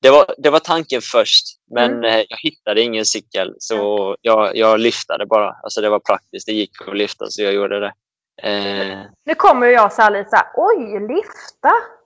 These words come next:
Speaker 2: Vågar man det idag?
Speaker 1: Ja,
Speaker 2: Ja, nu är,
Speaker 1: alltså
Speaker 2: nu är det så här väldigt mycket tant och oj, oj, oj.
Speaker 1: Ja, men jag, jag tror att, alltså, risken har väl varit samma eller kanske värre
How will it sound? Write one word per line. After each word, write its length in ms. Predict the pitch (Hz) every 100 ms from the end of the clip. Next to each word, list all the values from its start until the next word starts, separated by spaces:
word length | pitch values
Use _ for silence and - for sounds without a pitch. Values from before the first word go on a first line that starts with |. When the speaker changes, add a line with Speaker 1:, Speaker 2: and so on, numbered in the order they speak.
| _ _ _
Speaker 2:
Vågar 440 | 269 349 339 226 269
man 340 | 453 571 494
det 140 | 202 196
idag? 360 | 202 190 120 - - _ _ _ -
Speaker 1:
Ja, 220 | 104 107
Speaker 2:
Ja, 60 | 302
nu 60 |
är, 40 | 359
Speaker 1:
alltså 220 | 349 320
Speaker 2:
nu 60 | 339
är 120 | 330
det 100 | 302
så 100 | 311
här 120 | 269
väldigt 300 | 302 277 240
mycket 340 | 311 - 254
tant 420 | 269 233 202 - -
och 180 | 208
oj, 260 | 262 294 240
oj, 120 | 220
oj. 240 | 180 165 185 254 240 - - - 233 135
Speaker 1:
Ja, 120 | 127
men 100 | 127
jag, 120 | 127 127 - - -
jag 160 | 147 151
tror 140 | 160 156 _ 131
att, 100 | 127 - - -
alltså, 240 | 117 120
risken 540 | 117 135 - - 123
har 140 | 127 139
väl 180 | 131 113
varit 340 | 120 107 101 _ _ _ _ - -
samma 640 | - 127 104 98 101 98
eller 200 | 101 101
kanske 300 | - 101 107
värre 440 | 98 107 95 110